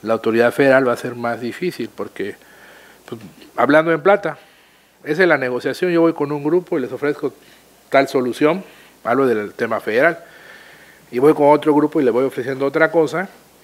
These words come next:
¿no? Y entonces en ese ofrezco aquí y no ofrezco aquí, ofrezco más de este lado y no del otro lado, pues la autoridad va logrando minar. Y yo creo que si ustedes pueden, junto con los otros compañeros,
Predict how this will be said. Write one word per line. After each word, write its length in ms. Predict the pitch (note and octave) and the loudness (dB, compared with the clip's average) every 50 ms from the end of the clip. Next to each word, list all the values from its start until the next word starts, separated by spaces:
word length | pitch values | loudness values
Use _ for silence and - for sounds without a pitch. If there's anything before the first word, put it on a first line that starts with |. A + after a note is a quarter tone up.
| _ _ _ _ | _ _ _ _
¿no? 300 | A2 A#2+ C3 E3 G3+ - - - - | -12 -10 -10 -10 -10 -14 -20 -20 -14
Y 80 | - B2 | -8 -8
entonces 480 | B2 A#2 - C3+ D3 D#3 D#3 C3+ - - - | -8 -6 -4 -4 -2 -2 -2 -4 -6 -12 -14
en 180 | - C3 B2 C3+ | -12 -10 -2 0
ese 200 | D#3 E3 - E3+ | 0 2 4 4
ofrezco 360 | D#3 - - D#3 D#3 - D#3+ | 4 6 6 4 4 4 0
aquí 380 | C#3+ - - D3 D3 C#3+ C3 - - - - _ _ - - - _ _ _ | -2 0 0 0 0 0 -2 -4 -12 -20 -20 _ _ -20 -20 -20 _ _ _
y 200 | - A#2+ A#2+ A#2 A#2 | -14 -12 -12 -12 -6
no 180 | A#2+ C3+ C#3+ | 0 4 4
ofrezco 380 | C#3+ C3 - C#3+ C#3 B2+ - D3 | 4 4 4 0 0 0 -2 -4
aquí, 220 | C3 - - C#3 | -4 -2 -2 0
ofrezco 400 | C#3 A#2+ - A#2+ C3+ - - C#3 | 0 0 0 -2 -6 -4 -6 -4
más 160 | C3 C3 C3+ | -2 -2 -2
de 60 | C3+ C3+ | -2 -4
este 180 | B2+ - - | -4 -4 -4
lado 180 | B2+ B2+ B2+ B2+ | -2 -2 -2 -2
y 40 | A#2+ | -4
no 140 | B2 C3 | -6 -4
del 140 | C3+ C3 B2+ | -4 -4 -4
otro 240 | C3+ C3+ - E3 F3+ | -6 -6 -4 -2 0
lado, 340 | F#3+ E3+ C#3 C3+ D3 E3+ - - - - - - - - - - - _ _ _ | 2 2 2 0 -4 -6 -8 -12 -20 -20 -20 -20 -20 -20 -20 -20 -20 _ _ _
pues 120 | - B2 B2 | -6 -4 -2
la 100 | B2+ B2+ | 0 -2
autoridad 680 | B2 A#2+ - C3+ B2+ B2+ B2 B2 B2+ B2+ C3 C3+ - - A#2 A2 G#2+ | -2 -2 -4 -6 -6 -4 -4 -4 -2 -2 -2 -2 -4 -10 -20 -4 0
va 200 | B2 A#2+ B2 C3 | 0 2 2 0
logrando 640 | C3 B2+ C3 B2+ C3+ B2+ B2+ B2 A#2+ A2+ A#2 C3 B2+ - - _ _ _ _ _ _ _ _ _ _ _ | -2 -4 -6 -6 -6 -6 -6 -6 -8 -10 -14 -14 -16 -18 -20 _ _ _ _ _ _ _ _ _ _ _
minar. 420 | A#2+ B2 B2 B2+ C#3+ D3+ D3+ - - - - - - - - _ _ _ _ _ _ - - _ _ _ _ _ _ _ _ _ _ | -14 -12 -8 -4 -4 -4 -4 -4 -10 -20 -20 -20 -20 -20 -20 _ _ _ _ _ _ -20 -20 _ _ _ _ _ _ _ _ _ _
Y 80 | - F#2 | -20 -20
yo 240 | - - A#2 B2 A2+ | -12 -8 -8 -2 0
creo 180 | - D3+ - | 0 0 0
que 100 | - A2 | 0 -6
si 100 | - - | -10 -10
ustedes 340 | F#2+ - - C3+ D3+ D3+ - | -8 -2 2 2 2 2 2
pueden, 440 | - - C3+ C3+ C#3 B2+ G#2+ F#2+ F2 - _ - - - - - - _ _ _ _ | 2 4 4 6 6 4 2 -4 -12 -20 _ -20 -20 -20 -20 -20 -20 _ _ _ _
junto 320 | - - - G#2 - - F#2+ | -12 -10 -8 -6 -6 -4 -4
con 120 | G2+ G2+ | -4 -4
los 60 | - | -4
otros 220 | C3+ B2+ - - - | -4 -4 -6 -10 -8
compañeros, 640 | - B2+ G#2 - A2 A2 G#2 G2+ F#2 - - - | -8 -4 0 0 0 0 0 -6 -8 -10 -14 -16